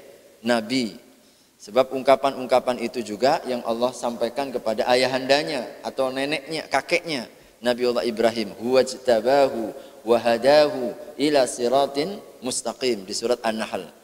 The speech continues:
Dia Allah yang telah memilihnya, ya, dan memberikannya petunjuk.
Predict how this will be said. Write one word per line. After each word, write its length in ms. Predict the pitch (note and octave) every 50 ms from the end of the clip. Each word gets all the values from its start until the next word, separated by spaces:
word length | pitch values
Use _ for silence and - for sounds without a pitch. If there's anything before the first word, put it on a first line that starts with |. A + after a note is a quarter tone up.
| _ _ _ _ _ _ _ _
Dia 240 | G#2 A2 A#2+ A#2+ -
Allah 240 | A#2+ B2 C3 C#3 C#3+
yang 160 | C#3+ C3+ C3+
telah 240 | C#3 C#3 C#3 C#3+ C3
memilihnya, 960 | C3+ C#3+ D3 D3 D3 D3+ D#3+ D#3+ E3 D#3 - C#3+ D3 D3+ D#3 C#3 A#2 F2+ - - - - - - _ _ _ _ _ _
ya, 120 | - F2+ - - _ _ _ -
dan 160 | A#2 A#2+ B2+
memberikannya 560 | C3 C3 C3 C3+ C#3+ C#3+ C#3 D#3 D#3 E3 E3
petunjuk. 560 | D3+ D3+ D3+ D3 - E3 E3 D#3+ D3+ D#3+ D#3